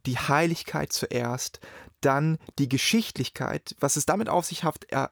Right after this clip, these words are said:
hat, erfahrt ihr dann natürlich, und zuletzt Gottes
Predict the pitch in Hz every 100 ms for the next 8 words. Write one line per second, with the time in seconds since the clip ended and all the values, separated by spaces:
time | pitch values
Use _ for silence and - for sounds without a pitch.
0 | - - - 143 - 135 - - 160 -
1 | 113 120 117 - 127 143 - - - -
2 | - 131 - 131 143 - - - - -
3 | - 139 147 127 -